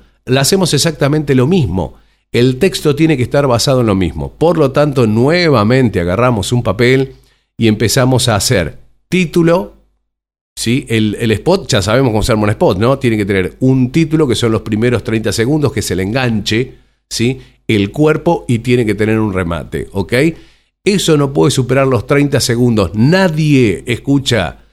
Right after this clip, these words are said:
algo que supere los treinta segundos. Por eso las librerías profesionales de cortinas con los cuales se editan los comerciales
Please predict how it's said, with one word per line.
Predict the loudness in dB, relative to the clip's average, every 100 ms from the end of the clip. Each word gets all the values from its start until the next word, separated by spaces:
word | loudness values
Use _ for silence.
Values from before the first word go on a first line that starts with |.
| _ _ _ -4
algo | 2 2 4 2 0 0
que | -2
supere | -2 -2 0 2
los | 2
treinta | 0 0 0
segundos. | 0 -2 -2 -4
Por | 0 0
eso | 0 0
las | 0
librerías | 0 0 2 2 2 2
profesionales | 0 -4 -4 -2 0 2 0
de | 0 -2
cortinas | -4 0 0 2 2 0 -2
con | -4 -2
los | -2
cuales | 0 0 0
se | 0
editan | -2 -2 -4
los | -2
comerciales | -4 -4 0 2 2 2 -2